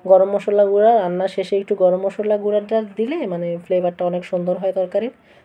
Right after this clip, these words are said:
তারপর দিয়ে দিলাম এক মুঠো পরিমাণ ধনিয়া পাতা, একদম fresh ধনিয়া পাতা।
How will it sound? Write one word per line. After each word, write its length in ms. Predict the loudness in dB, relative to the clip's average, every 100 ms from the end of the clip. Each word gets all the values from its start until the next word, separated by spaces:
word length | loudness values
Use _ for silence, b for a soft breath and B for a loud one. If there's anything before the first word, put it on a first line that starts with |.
| _
তারপর 300 | -6 -4 -4
দিয়ে 160 | -2 -2
দিলাম 240 | 0 -2 0
এক 140 | -2
মুঠো 220 | -2 -4 -4
পরিমাণ 340 | -4 -2 -4 -4
ধনিয়া 320 | -4 -2 -2
পাতা, 240 | -2 -4 -6 b b b b _ _ _ _ _ -10
একদম 320 | -8 -4 -4
fresh 360 | -4 -4 -2 -2 -6
ধনিয়া 320 | -6 -2 -2
পাতা। 260 | -2 -4